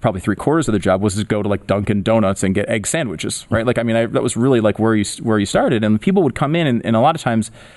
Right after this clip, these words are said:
over the years, and I think this has been a big change in radio and probably television as well, it's like, people don't wanna do that stuff anymore.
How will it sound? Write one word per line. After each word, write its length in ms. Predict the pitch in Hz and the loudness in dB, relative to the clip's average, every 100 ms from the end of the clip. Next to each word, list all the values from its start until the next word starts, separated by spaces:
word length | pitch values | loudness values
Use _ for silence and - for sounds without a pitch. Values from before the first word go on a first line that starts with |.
| - - | -20 -2
over 200 | 127 117 | 0 2
the 100 | 110 | 2
years, 180 | 104 104 | 2 2
and 80 | 101 | 0
I 40 | |
think 140 | 104 104 | 0 -2
this 100 | 95 | -4
has 160 | 95 | -4
been 120 | 92 | -2
a 60 | 95 | -2
big 200 | 101 95 | -2 -4
change 280 | - 98 92 | -2 -2 -2
in 100 | 90 | -2
radio 460 | 95 92 92 92 | 0 0 2 2
and 180 | 92 98 | 0 -2
probably 400 | - 98 101 92 | -2 -2 0 -2
television 400 | 87 92 92 92 | 0 0 0 -2
as 140 | 101 262 | -2 0
well, 220 | 226 135 | 2 2
it's 100 | 127 | 2
like, 160 | 113 - - - - | -2 -4 -20 -20 -4
people 240 | 196 196 165 | 0 2 2
don't 160 | 160 | 2
wanna 160 | 165 123 | 0 0
do 120 | 135 | 2
that 200 | 92 - | 0 -2
stuff 180 | - - | -6 -4
anymore. 340 | - - 113 | -6 -6 -6